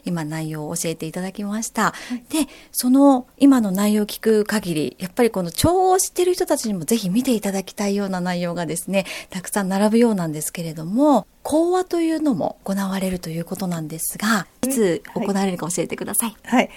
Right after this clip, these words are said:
Speaker 2: もうあの、十一月四日っていうのがあったんですけど、十一月十一日の一時と三時から、歴史散策の会っていう、あの、会に入っていらっしゃいます田場川さんにお話をしていただきます。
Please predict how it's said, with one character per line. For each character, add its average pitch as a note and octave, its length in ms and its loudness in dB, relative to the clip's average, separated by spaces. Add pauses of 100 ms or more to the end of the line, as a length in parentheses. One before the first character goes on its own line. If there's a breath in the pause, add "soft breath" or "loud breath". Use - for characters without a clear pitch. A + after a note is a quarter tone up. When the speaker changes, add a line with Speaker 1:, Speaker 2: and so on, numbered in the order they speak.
(180 loud breath)
Speaker 2:
も F#4 100 0
う - 40 4
あ B3+ 120 4
の、 A3 160 6
十 A3+ 120 2
一 B3+ 180 0
月 B3 300 2
四 G#3 180 4
日 - 180 2
っ A3+ 60 2
て B3 120 -2
い A#3+ 40 6
う - 20 6
の G3 80 0
が F#3 60 -6
あ G#3 60 -2
っ G#3 40 -20
た - 160 -4
ん F#3 80 -4
で F3 80 -4
す - 80 -8
け - 80 -6
ど、 G#3+ 180 2
十 A#3+ 200 2
一 B3+ 180 -4
月 C4 340 0 (120)
十 B3 220 4
一 A#3+ 220 2
日 A#3+ 420 6
の D#4 320 6
一 G#3+ 280 -2
時 A3+ 180 0
と A#3 360 4
三 B3 340 6
時 G3 160 0
か G3 220 0
ら、 G3 260 6 (480 loud breath)
歴 A3+ 200 -2
史 B3 120 -8
散 E4+ 200 0
策 A3+ 220 -4
の D#3 120 -4
会 B3 280 2
っ - 20 -2
て F#3+ 220 -4
い F3 120 0
う、 E3+ 80 -4 (320 loud breath)
あ G3 60 -8
の、 F#3+ 100 -4
会 A3+ 300 2
に B3 480 6
入 G3 180 0
っ - 40 -6
て - 100 -6
い F#3+ 60 0
ら G3 60 0
っ - 20 -2
し - 120 -8
ゃ G#3 40 -4
い G3+ 40 -4
ま G#3+ 120 0
す F#3 160 -2
田 G3+ 120 0
場 A3 160 2
川 F3+ 320 -2
さ F3+ 220 -8
ん F3 140 -4
に A#3+ 280 4
お - 60 -14
話 F#3 340 -6
を D3+ 60 -2
し - 80 -10
て - 140 -10
い E3+ 40 -10
た D#3 140 -4
だ F3+ 140 -4
き - 120 -14
ま F3 160 -4
す。 D#3 300 -10